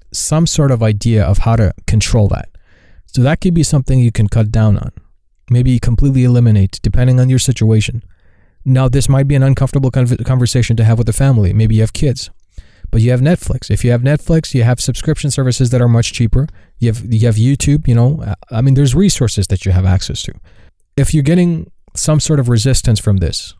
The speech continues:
it's because you need to start educating the family. And the way you educate your family is by edu-, be edu-, educated yourself. You have to take the lead. You know, a lot of us br-,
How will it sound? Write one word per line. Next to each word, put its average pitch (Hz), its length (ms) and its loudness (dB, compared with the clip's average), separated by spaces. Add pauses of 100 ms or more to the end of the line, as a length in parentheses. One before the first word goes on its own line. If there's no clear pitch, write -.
(300)
it's 120 140 -2
because 123 500 -2 (160)
you 151 300 2
need 160 180 2
to 139 80 -2
start - 260 -4
educating 117 520 2
the 101 80 0
family. 104 500 0 (380)
And 117 280 2
the 120 80 0
way 135 160 2
you 160 160 2
educate 139 380 0
your 123 60 0
family 131 240 2
is 117 100 0
by 113 160 2
edu-, 113 160 0
be 113 180 2
edu-, 107 140 0
educated 107 320 0
yourself. 101 380 0
You 123 80 2
have 180 100 2
to 208 100 0
take 185 180 0
the 131 100 0
lead. 123 420 0 (720)
You 123 140 2
know, 117 160 2
a 107 80 -2
lot 139 280 2
of 147 120 2
us 139 160 0
br-, 123 240 -2